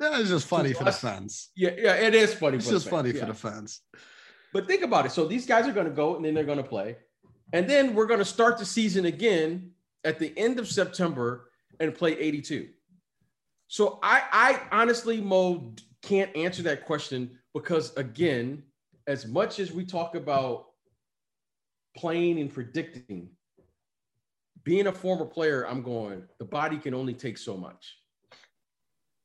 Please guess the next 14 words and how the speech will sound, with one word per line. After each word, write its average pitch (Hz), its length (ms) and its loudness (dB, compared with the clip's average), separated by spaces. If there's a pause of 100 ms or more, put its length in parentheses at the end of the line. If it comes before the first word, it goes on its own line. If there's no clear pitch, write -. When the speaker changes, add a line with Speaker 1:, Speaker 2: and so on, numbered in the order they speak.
(480)
Speaker 2:
Now, 113 300 -6 (760)
Mo, 110 280 -2
the 123 100 -6
body 190 500 2 (120)
can 151 240 0
only, 170 500 2 (160)
so 156 240 0
this 262 320 -4
is, 180 280 -8
this 262 220 4
will 254 120 -4
be 233 100 -2
going 202 340 2
on 160 280 2